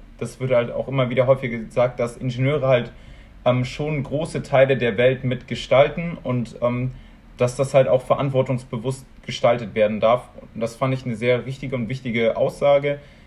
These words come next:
Ähm, und ich gestalte gerne die Welt mit und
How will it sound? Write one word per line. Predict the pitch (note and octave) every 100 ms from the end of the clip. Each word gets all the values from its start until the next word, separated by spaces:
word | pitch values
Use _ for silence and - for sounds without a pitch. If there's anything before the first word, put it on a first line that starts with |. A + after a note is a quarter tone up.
| - - G#2+
Ähm, | A2+ A2+ G#2+ -
und | A#2+ A#2+
ich | -
gestalte | - - - C3 C3 A2
gerne | B2 C#3+
die | B2+ A2
Welt | A#2+ C3+
mit | C#3 C3 C3 -
und | A#2 A#2+